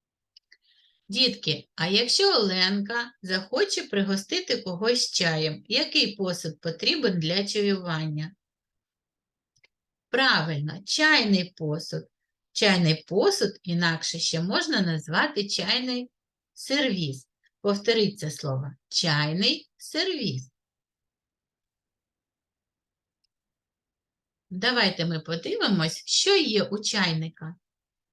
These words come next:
Носик, кришка і ручка. Діти, скажіть, у кого ще є носик і ручка?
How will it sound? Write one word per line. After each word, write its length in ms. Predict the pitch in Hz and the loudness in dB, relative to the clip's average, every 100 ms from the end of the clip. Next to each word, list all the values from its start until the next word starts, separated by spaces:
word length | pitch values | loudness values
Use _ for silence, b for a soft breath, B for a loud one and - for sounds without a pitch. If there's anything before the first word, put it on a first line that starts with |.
| _ _ _ _ _ _ _ _ _ _ _ _ | _ _ _ _ _ _ _ _ _ _ _ _
Носик, 960 | 202 220 208 175 151 151 - 269 - - _ _ _ - | -2 0 2 2 0 -2 -2 -2 -2 -12 _ _ _ -10
кришка 880 | 196 208 175 156 156 - 220 302 - _ _ _ - | -2 0 2 0 -2 -2 -2 -2 -6 _ _ _ -2
і 200 | 302 349 | 0 2
ручка. 600 | 339 185 - - 151 - _ _ _ | 0 -2 -4 -8 -12 -14 _ _ _
Діти, 360 | 277 339 - 196 | -2 -2 0 -4
скажіть, 500 | - 339 311 294 226 | -2 -2 0 -2 -4
у 140 | 208 | 0
кого 320 | 233 190 175 | 2 2 2
ще 240 | 165 - 190 | -2 -2 -2
є 460 | 180 175 165 165 b b _ _ - | -4 -6 -6 -8 b b _ _ -6
носик 800 | 240 226 185 180 - 349 - - _ _ | -2 2 2 0 -2 -4 -6 -20 _ _
і 140 | 254 262 | 0 2
ручка? 560 | 165 156 - 151 196 | 2 0 -6 -10 -12